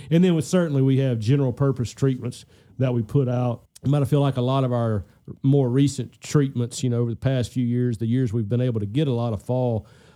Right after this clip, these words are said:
product out has been with ryegrass in mind. So just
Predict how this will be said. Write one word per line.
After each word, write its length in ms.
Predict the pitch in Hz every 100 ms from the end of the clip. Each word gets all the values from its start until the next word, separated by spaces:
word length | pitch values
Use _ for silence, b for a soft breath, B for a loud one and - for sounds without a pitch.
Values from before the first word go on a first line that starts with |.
| b
product 460 | - 185 165 127 -
out 340 | 139 135 127 b b b _
has 180 | 151 139
been 400 | 127 160 143 113 - _
with 180 | 147 147
ryegrass 680 | 123 143 135 110 120 113 -
in 100 | 110
mind. 400 | 113 120 107 98
So 160 | 123
just 340 | 120 139 -